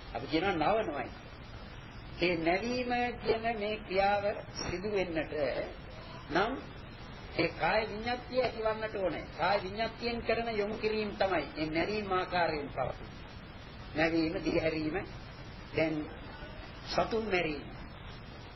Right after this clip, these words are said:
සොරකම් කිරීම කියන මේවා සිදු කිරීමේදී කය ක්‍රියාත්මක වෙනවනේ. ශරීරයේ ක්‍රියාත්මක වෙනවා.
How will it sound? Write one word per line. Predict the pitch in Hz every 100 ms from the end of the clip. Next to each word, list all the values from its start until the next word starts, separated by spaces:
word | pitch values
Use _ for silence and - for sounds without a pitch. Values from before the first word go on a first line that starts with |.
| -
සොරකම් | - 185 214 220 214
කිරීම | 190 175 147 117 - - -
කියන | - 175 190 139
මේවා | 143 180 127 101 131 - -
සිදු | - 170
කිරීමේදී | 180 180 180 - - - 247 262 - - - - - -
කය | 135 226
ක්‍රියාත්මක | - 185 196 208 214 214
වෙනවනේ. | 220 220 220 202 - - - - -
ශරීරයේ | - 147 143 160 190 220
ක්‍රියාත්මක | - 175 160 - 131
වෙනවා. | - - -